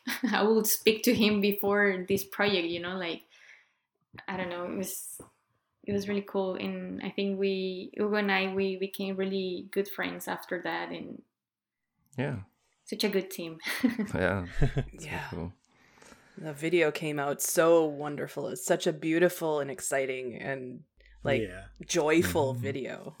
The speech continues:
Speaker 2: Yeah.
Speaker 4: to watch.
Speaker 1: Oh, thank you. <laughs>
Speaker 3: It's one of
Speaker 1: Appreciate
Speaker 3: those
Speaker 1: that.
Speaker 3: ones you can't really separate the song and the video. You kind of have to have them
Speaker 4: Mm-hmm.
Speaker 3: both in your head 'cause
Speaker 2: Mm-hmm.
Speaker 3: they, they
Speaker 4: Yeah.
Speaker 1: Mm-hmm.
Speaker 3: go together <laughs> so well.
Speaker 2: Yeah.
Speaker 4: Yeah, when I, when I saw it, I thought, "This goes together so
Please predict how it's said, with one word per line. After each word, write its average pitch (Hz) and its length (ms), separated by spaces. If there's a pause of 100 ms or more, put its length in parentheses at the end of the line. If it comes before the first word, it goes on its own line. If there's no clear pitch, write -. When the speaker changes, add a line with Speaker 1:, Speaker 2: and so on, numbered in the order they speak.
Speaker 2:
Yeah. 90 220
Speaker 4:
to - 40
watch. - 280
Speaker 1:
Oh, 254 200
thank 240 240
you. 220 180 (320)
<laughs> - 280
Speaker 3:
It's - 340
one 147 120
of 143 60
Speaker 1:
Appreciate 131 40
Speaker 3:
those 135 240
Speaker 1:
that. 123 80
Speaker 3:
ones 120 600 (240)
you 131 100
can't 139 260
really 120 220
separate 123 600
the 110 60
song 123 300
and 120 100
the 120 80
video. 123 340
You 123 120
kind 117 320
of 110 120
have 113 200
to - 100
have 117 140
them 165 120
Speaker 4:
Mm-hmm. 120 120
Speaker 3:
both 127 160
in 127 100
your 123 140
head 123 220 (280)
'cause 110 260
Speaker 2:
Mm-hmm. 98 160
Speaker 3:
they, 110 100
they 107 260
Speaker 4:
Yeah. 262 160
Speaker 1:
Mm-hmm. 262 340
Speaker 3:
go 139 140
together 113 500 (200)
<laughs> 156 200 (120)
so 123 100
well. 117 280
Speaker 2:
Yeah. 127 160
Speaker 4:
Yeah, 214 80
when 214 160
I, - 20 (240)
when 214 80
I 233 120
saw 208 460
it, 233 60
I 190 160
thought, 185 380
"This 196 220 (180)
goes 185 200
together 156 420
so 151 220